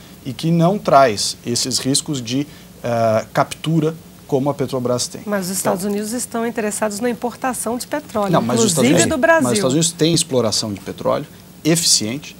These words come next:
Speaker 1: é, rentável, e jamais teve o Estado tendo que induzir esse trabalho. Ou seja, é, o que, que eu quero dizer com isso? É que a, a permissividade para que o setor privado atue em qualquer atividade, inclusive as de longo prazo, petróleo, inclusive hidrelétricas e tudo mais,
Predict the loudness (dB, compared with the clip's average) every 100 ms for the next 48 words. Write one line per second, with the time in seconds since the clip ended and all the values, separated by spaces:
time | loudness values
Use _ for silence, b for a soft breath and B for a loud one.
0 | B B B -20 -20 -14 -6 -2 2 2
1 | 4 4 4 2 -6 -4 0 2 2 2
2 | 2 2 0 0 0 -2 2 2 0 -4
3 | -2 -2 -2 -2 0 0 -2 0 -2 -2
4 | -12 -8 -4 -4 -4 -6 -6 -10 -10 -10
5 | -12 B B B -4 -4 -6 -6 -4 0
6 | 0 0 -4 -6 -10 -10 -6 -6 -8 -16
7 | -6 -2 -2 -2 -6 -12 -16 -16 -18 -12
8 | -2 0 2 2 2 0 0 0 -2 -6
9 | -6 -6 -4 -4 -2 -2 0 0 0 -6
10 | -18 B B B -2 -2 0 2 2 2
11 | -2 -12 -6 0 0 2 -2 -2 -4 0
12 | 2 0 -6 -6 -4 -2 -2 -4 -4 -6
13 | -2 -2 -2 -6 -14 -2 4 4 4 -2
14 | -6 -2 0 0 0 -2 0 0 -2 -10
15 | -12 -12 -12 -8 -6 -8